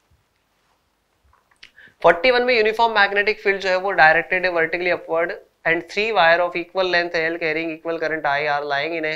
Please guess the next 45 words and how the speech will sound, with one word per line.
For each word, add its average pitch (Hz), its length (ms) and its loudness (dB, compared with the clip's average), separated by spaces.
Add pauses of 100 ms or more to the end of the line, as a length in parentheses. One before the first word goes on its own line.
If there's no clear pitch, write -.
(120)
horizontal 143 560 -6
plane 143 260 -4
such 135 280 -12
that 160 200 -4 (500)
first 202 420 0
one 196 140 0
is 185 60 -6
along 165 280 0
the 156 80 -4
north, 156 320 0
second 170 340 -2
one 170 160 -4 (140)
is 175 160 -8
along 147 200 -6
the 151 80 -6
north 139 380 -4
east 185 240 -4
and 156 100 -10
third 147 300 -4
one 156 140 -6
is 147 80 -6
along 151 180 -4
sixty - 320 -10
degree 156 160 -2
of 139 80 -8
north। 120 260 -8 (560)
देखो 151 260 2 (400)
अब 202 120 4
इस 226 140 -2
केस 190 280 2
में 175 280 0 (2250)
तीन 254 260 6
वायर 175 320 10
हैं, 143 280 0
है 135 80 -2
ना, 180 100 2 (340)
पहला 185 320 8
वायर 214 220 8
तो 214 120 -2
किधर 196 260 0
है? 196 80 -2 (420)
नॉर्थ 147 440 4
के 139 120 4
along 123 220 -4
है, 113 80 -8